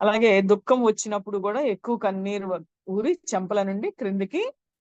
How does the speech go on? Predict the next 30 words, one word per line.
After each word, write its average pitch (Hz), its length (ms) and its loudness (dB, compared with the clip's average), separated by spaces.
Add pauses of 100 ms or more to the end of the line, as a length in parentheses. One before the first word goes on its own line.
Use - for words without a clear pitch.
(280)
జారుతుందన్నమాట. 160 920 -2 (540)
ఇట్లా 269 220 0
కన్నీరు 220 840 4 (160)
దాని 190 200 2
యొక్క 180 500 0 (340)
పనులు 214 240 0
అవి 190 340 0
చేస్తూ 190 360 -4
ఉంటుంది. 160 460 -8 (320)
అట్లాగే 262 300 0
క్షీర 269 400 0
గ్రంథులు, 190 420 0
క్షీర 240 300 -4
గ్రంథుల 226 380 -4
గురించి 220 300 -4
మనకి 175 300 -2
తెలుసు. 165 460 -6 (360)
ఆ - 20 -4
క్షీర 240 300 2
గ్రంథుల 220 400 2
దగ్గరే 208 400 0
అటు 214 240 0
స్తన 202 300 -2
భాగం 208 380 0
కిందే 202 580 -4 (360)
ఉంటాయన్నమాట 175 640 -2
ఆ 320 280 -2
క్షీర 190 300 -4
గ్రంథులు 180 380 -2
అనేవి. 165 440 -4